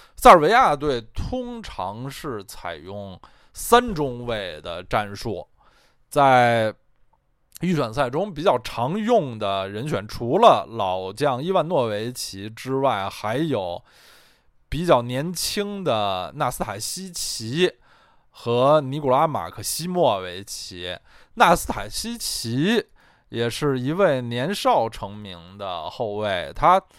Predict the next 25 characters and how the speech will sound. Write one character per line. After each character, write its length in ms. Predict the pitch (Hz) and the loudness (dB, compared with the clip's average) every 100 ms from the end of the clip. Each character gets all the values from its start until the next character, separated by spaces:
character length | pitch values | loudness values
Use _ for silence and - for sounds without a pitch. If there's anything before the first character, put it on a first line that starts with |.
| - - - _ _ - | -20 -20 -20 _ _ -4
很 300 | 147 165 254 | -2 0 2
早 320 | 165 98 90 | 0 0 -4
在 200 | 139 120 | 0 0
佛 160 | - 151 | 2 4
罗 100 | 196 | 4
伦 160 | 165 | 4
萨 320 | 202 240 127 90 | 4 4 4 -2
成 220 | - 104 | -8 -10
名， 180 | 104 98 | -8 -4
后 160 | 117 | 0
来 120 | 120 | 2
被 200 | 131 135 | 2 2
曼 320 | 117 143 143 113 | 2 0 0 -2
城 380 | - 110 143 | -6 -6 -2
买 240 | 165 113 110 | 0 0 -2
走， 260 | 107 85 | -6 -6
辗 320 | 113 131 143 202 | -2 0 2 4
转 600 | 151 107 98 95 107 95 - | 6 6 0 -4 -6 -6 2
多 160 | 180 | 2
年， 280 | 175 139 180 | 2 -2 -4
现 280 | 175 170 139 | -2 -4 0
在 320 | 160 156 127 | 2 2 2
是 340 | 117 123 117 113 | -2 -6 -6 -4
在， 480 | 143 131 110 107 95 - - - _ _ | 2 2 2 -2 -6 -12 -20 -20 _ _
呃， 480 | - 107 107 107 107 | -8 -2 -2 -2 -6